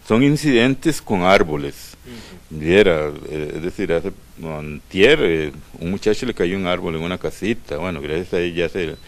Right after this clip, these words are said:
Speaker 1: se activó ahí una ayuda con el imas y el Comité de Emergencias intervino y la municipalidad. Entonces, de ahí poco a poco vamos, vamos saliendo.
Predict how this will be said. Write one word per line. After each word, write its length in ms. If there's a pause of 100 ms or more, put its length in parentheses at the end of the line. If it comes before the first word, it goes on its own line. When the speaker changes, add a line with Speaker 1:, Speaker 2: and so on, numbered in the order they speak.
(220)
Speaker 1:
se 120
activó 420
ahí 220
una 140
ayuda 580
con 220
el 140
imas 480
y 220 (600)
el 440
Comité 340
de 60
Emergencias 600
intervino 840
y 180
la 120
municipalidad. 840
Entonces, 420 (560)
de 200
ahí 120
poco 360
a 40
poco 300
vamos, 320
vamos 260
saliendo. 440